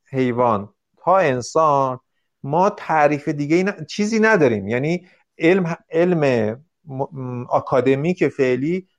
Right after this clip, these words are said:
نرسیده به اونجا که بیاد بگه که آره این وسط به جز اون حیوانی که یا دستاموز ماه یا تو ح-، حیات وحش زندگی می‌کنه،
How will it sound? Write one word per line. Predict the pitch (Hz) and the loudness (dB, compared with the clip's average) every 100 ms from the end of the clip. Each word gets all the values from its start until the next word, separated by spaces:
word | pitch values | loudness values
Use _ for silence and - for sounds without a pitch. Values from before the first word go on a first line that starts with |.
| - | -6
نرسیده | 180 220 185 151 139 | 0 2 2 2 2
به | 135 | 2
اونجا | 131 127 131 | 0 0 -2
که | 131 135 | 0 -2
بیاد | 131 139 139 | 0 -2 -2
بگه | 143 151 | -4 -4
که | 156 | -2
آره | 151 135 | 0 4
این | 147 160 143 | 4 2 -2
وسط | 139 127 180 156 - - | 0 0 2 2 0 -2
به | 180 | -2
جز | 147 131 | 0 -2
اون | 156 | -2
حیوانی | 139 135 127 151 151 | -2 -2 -2 -2 -4
که | - 113 104 _ _ - | -2 -2 -2 _ _ -4
یا | 143 170 | 0 2
دستاموز | 143 - - 127 147 165 | 2 0 -2 0 0 0
ماه | 143 117 110 104 | 0 0 -4 -6
یا | 107 156 | -2 -2
تو | 160 165 143 | 0 -2 -2
ح-، | 143 - - | -4 -6 0
حیات | 131 127 | 2 2
وحش | 127 131 127 | 2 0 -2
زندگی | 135 127 127 131 | -6 -8 -10 -16
می‌کنه، | 127 143 160 185 143 | -12 -8 -4 -4 -4